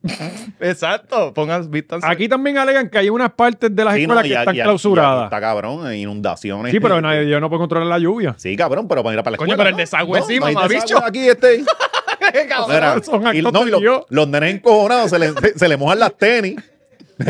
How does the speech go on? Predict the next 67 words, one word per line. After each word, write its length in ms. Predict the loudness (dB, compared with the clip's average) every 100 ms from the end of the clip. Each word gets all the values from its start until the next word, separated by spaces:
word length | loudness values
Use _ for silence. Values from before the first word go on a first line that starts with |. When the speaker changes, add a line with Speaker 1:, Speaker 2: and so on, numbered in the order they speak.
| 0
Speaker 3:
No 80 | 0
hay 80 | 0
nada 140 | 0
que, 120 | 0
que, 160 | -2 0
Speaker 1:
No, 100 | 0
Speaker 3:
que 40 |
Speaker 1:
no, 60 | 2 2
Speaker 3:
cojones 220 | 2 0
más 80 | 2
Speaker 2:
Jordan, 140 | 4
Speaker 3:
que 40 | 6
eso. 140 | 4
Speaker 1:
se 140 | 2 -4
le 100 | -2
mojan 300 | 2 2 4
las 200 | 2 4
tenis 320 | 4 4 2
de 120 | 2
la 80 | 4
Speaker 3:
Sí, 100 | 2
Speaker 1:
escuela 320 | 6 6 6 2
Speaker 3:
cabrón. 160 | 2
Speaker 1:
y 40 | 2
al 120 | 2
otro 180 | 2 2
día 160 | 2
no 80 | 2
los 140 | 0
dejan 200 | 0 0
llegar 280 | 0 0 0
con, 180 | -2 2 4
con 160 | 4
Speaker 3:
Sí. 140 | 4 4
Speaker 1:
tenis 240 | 2 0 -4 -8
normales, 520 | -2 -2 2 2 2 0
porque, 220 | -2 0
ah, 240 | 0 0 0
no, 160 | 0
tienen 200 | 0 -2
que 80 | 0
ser 120 | 0
las 140 | 0 0
del 100 | 0
reglamento. 380 | 0 2 0
Speaker 3:
Las 80 | 2
mojadas. 300 | 4 6 6
Speaker 1:
Cágate 180 | 4 -2
en 60 | -8
tu 140 | -2 2
madre. 220 | 4 2
Speaker 2:
En 40 | 2
Croc 280 | 4 4 2
no 100 | 2
puede 320 | 6 6 4
venir. 220 | 0 0
Speaker 1:
Ajá, 360 | 0 2 2 0
¿qué 120 | -2
cojones? 560 | 2 4 6 4 2
Speaker 2:
Este, 320 | -2 -2 -4 -4 -14 _
<laughs> 160 | _
Speaker 3:
Son 80 | -14 -4
Speaker 2:
eh, 380 | 0 2 2 0 2
Speaker 3:
de 60 |
mojados 420 | 2 2 2 0
ahí, 180 | -4 -4
uy. 340 | 0 0 0